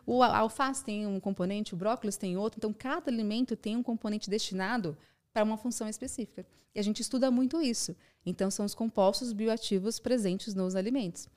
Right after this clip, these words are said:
É uma nutrição que tem uma ação adequada de acordo com cada componente. Então, pra cada paciente, eu posso colocar isso em alimento ou também em suplemento alimentar. Eu posso isolar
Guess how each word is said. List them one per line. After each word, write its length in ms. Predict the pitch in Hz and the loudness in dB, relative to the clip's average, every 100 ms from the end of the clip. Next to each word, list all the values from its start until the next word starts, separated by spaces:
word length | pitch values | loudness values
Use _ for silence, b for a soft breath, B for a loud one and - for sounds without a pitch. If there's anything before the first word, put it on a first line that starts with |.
| _ _ | _ _
É 80 | - | 0
uma 120 | 208 | 2
nutrição 500 | 208 226 220 214 247 | 2 0 2 2 2
que 140 | 262 202 | 0 -2
tem 340 | - 262 359 | 0 0 2
uma 140 | 277 | 0
ação 480 | 226 - 196 226 185 | 0 0 0 2 -2
adequada 640 | - 170 170 185 185 254 190 | -4 -6 -4 -2 -2 0 0
de 80 | 202 | -2
acordo 300 | - 208 - | 0 -2 -2
com 180 | 254 | -4
cada 320 | 247 208 196 233 | 0 0 0 -2
componente. 640 | 226 226 339 254 175 - - B B | -4 -2 -2 -2 -2 -6 -10 B B
Então, 220 | 180 185 208 | -4 0 0
pra 140 | 208 | -2
cada 320 | 208 254 302 | -2 0 0
paciente, 400 | 269 226 214 196 | 0 -2 -2 -2
eu 80 | 196 | -2
posso 240 | 196 196 | -2 -2
colocar 280 | 185 190 190 | -2 -2 -2
isso 220 | 160 - | -2 0
em 140 | 196 233 | 2 4
alimento 680 | 277 269 196 180 - 330 - - _ _ _ _ | 6 6 4 2 2 0 0 -12 _ _ _ _
ou 160 | 208 208 | 4 4
também 300 | 233 208 190 | 2 2 0
em 60 | |
suplemento 400 | - 214 196 196 | -2 0 0 2
alimentar. 560 | 202 220 285 359 202 143 | 2 2 2 2 2 2
Eu 40 | |
posso 220 | - 190 | 0 0
isolar 600 | 185 226 233 196 180 233 | 4 6 8 6 4 0